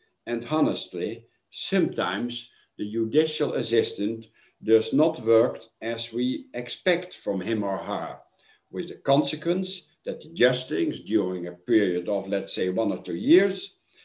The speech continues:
of assistance, by this not properly functioning judicial assistant is disadvantaged. So that's a disadvantage of this system.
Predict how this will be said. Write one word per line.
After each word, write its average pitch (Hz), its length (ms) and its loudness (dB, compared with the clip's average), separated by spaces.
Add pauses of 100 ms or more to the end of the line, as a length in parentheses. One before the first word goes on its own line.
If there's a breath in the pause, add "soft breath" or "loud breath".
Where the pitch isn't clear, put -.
(340 soft breath)
of 110 220 -2
assistance, 143 840 0 (320 soft breath)
by 107 160 4
this 101 340 0
not 143 380 2 (160)
properly 113 460 0
functioning 95 760 -2 (340 soft breath)
judicial 101 440 0
assistant 131 580 -4
is 120 160 -4
disadvantaged. 110 1000 2
So 95 200 -8
that's 135 300 -4
a 170 80 0
disadvantage 87 920 -6
of 76 180 -8
this 73 220 -10
system. - 460 -14